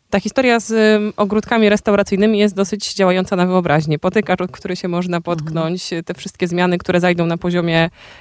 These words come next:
Speaker 1: architektury ogródków. A co ze wszystkimi sprzedawcami? Idąc przez Stare Miasto, można spotkać tych, którzy sprzedają balony, jakieś inne świecące gadżety, kuszące najmłodszych turystów, którzy przybywają do
Speaker 2: Mhm.
Speaker 1: Warszawy.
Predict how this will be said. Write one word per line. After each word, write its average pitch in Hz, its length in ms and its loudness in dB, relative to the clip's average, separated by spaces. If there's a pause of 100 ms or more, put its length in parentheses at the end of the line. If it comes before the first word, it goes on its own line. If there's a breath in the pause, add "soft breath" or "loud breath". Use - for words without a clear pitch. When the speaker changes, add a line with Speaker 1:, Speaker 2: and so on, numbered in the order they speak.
(140)
Speaker 1:
architektury 196 680 0
ogródków. 185 680 0 (440 loud breath)
A 202 200 4
co 214 600 2
ze 190 360 0
wszystkimi 196 560 0
sprzedawcami? 180 840 0
Idąc 185 260 0
przez - 160 -6
Stare 185 260 0
Miasto, 180 300 0
można 175 280 0
spotkać 160 380 -4
tych, 165 180 -2
którzy 156 240 -4
sprzedają 143 640 -2 (200)
balony, 165 580 2
jakieś 156 480 -8
inne 170 460 0 (260 loud breath)
świecące 190 640 2
gadżety, 180 420 0
kuszące 180 440 0
najmłodszych 185 580 2
turystów, 175 420 0
którzy 170 240 0
przybywają 160 420 0
do 165 140 0
Speaker 2:
Mhm. 156 40 -2
Speaker 1:
Warszawy. 156 460 -2